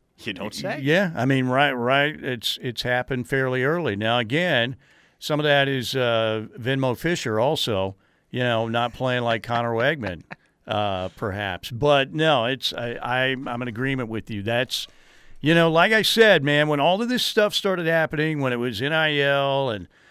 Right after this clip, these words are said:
Speaker 2: and the portal, plus all of the, you know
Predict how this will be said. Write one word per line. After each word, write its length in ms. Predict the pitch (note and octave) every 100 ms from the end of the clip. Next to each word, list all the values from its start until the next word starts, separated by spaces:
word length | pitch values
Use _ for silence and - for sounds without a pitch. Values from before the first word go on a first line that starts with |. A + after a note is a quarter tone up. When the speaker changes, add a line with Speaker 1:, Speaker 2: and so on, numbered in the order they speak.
| _ _
Speaker 2:
and 160 | - G#2+
the 60 |
portal, 580 | G2 - D#3+ E3 D#3+ D#3
plus 600 | - - E3 D#3 D#3 - -
all 340 | - D3+ D#3+
of 80 | E3
the, 280 | D#3 D#3+ D3 C3
you 140 | C#3+
know 320 | C3+ C3+ B2+